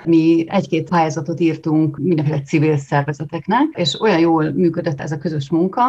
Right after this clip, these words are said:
hogy azt mondta Eszter, hogy találjunk már ki valamit a, a sérült gyerekeknek. Én akkor már készültem a családommal kiköltözni, ö,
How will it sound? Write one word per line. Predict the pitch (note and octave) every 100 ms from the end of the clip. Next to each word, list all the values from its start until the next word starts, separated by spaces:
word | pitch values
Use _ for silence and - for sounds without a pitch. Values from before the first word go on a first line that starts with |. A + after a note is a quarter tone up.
| C4+ -
hogy | F#3 F#3+ F3+
azt | G#3 G3
mondta | D#3 D3
Eszter, | F3 - F#3
hogy | F#3 E3+ D3+
találjunk | - C#4 D3 C#3+
már | C#3+
ki | F3
valamit | D#3 D3+ D3+ D#3+
a, | D3+
a | D3+ D3 D3+ -
sérült | - D#3+ C#3 C#3+
gyerekeknek. | C#3+ - C#3 C#3 D3+ C#3+
Én | C#3 G#3+
akkor | B3 A3+
már | F#3+ F3+
készültem | - G3+ F#3 - D#3 E3
a | D#3+
családommal | E3+ D#3 D#3 D#3 D3+
kiköltözni, | D3 D#3+ D#3+ D3+ D#3+ C#3 D#3 D3+
ö, | D3+